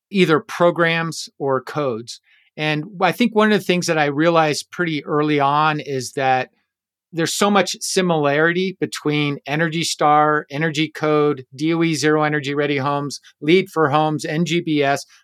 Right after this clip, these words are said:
They're trying to do the same thing. I always look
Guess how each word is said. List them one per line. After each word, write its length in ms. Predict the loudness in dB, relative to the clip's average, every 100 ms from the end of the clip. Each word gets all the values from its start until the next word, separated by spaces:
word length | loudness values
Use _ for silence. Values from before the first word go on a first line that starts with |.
| -4
They're 140 | -2
trying 300 | 0 0 0
to 80 | 0
do 160 | -2
the 100 | -2
same 260 | -2 -4 -4
thing. 380 | -8 -12 -12 -16 _ _ _ -4
I 240 | 2 4
always 340 | 6 4 0 -2
look 280 | -2 -2